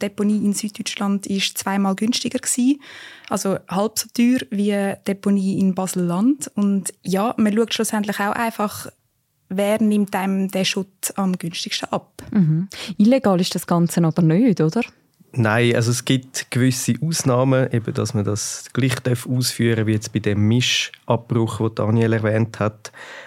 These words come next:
Speaker 3: Aber dann muss man eben immer klar zusichern, dass man dort dann auch umweltträglich tut, äh, aufbereiten wieder im Ausland.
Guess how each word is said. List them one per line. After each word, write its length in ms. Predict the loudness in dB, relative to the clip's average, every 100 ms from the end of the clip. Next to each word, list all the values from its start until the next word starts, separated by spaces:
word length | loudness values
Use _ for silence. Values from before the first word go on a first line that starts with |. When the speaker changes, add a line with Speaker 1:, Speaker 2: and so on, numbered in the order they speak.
| -20 _
Speaker 3:
Aber 240 | -4 -2
dann 280 | 0 2 4
muss 240 | 4 2 2
man 100 | 0
eben 180 | 0 0
immer 340 | 2 2 0 -8
klar 540 | -6 -2 0 0 -2 -10 _
zusichern, 680 | 2 2 2 -2 -2 -4 -2
dass 220 | -2 0
man 100 | 0
dort 220 | 0 -2
dann 80 | -2
auch 120 | 0
umweltträglich 880 | 2 2 2 0 -2 -4 -4 -6 -6
tut, 320 | -6 -6 -6 -4
äh, 220 | -2 -4 -6 -20 -20 -20 -20 _
aufbereiten 720 | -2 -2 0 -2 0 -2 -4 -4
wieder 240 | -2 -2
im 180 | -2 -2
Ausland. 680 | -4 -2 0 0 -2 -4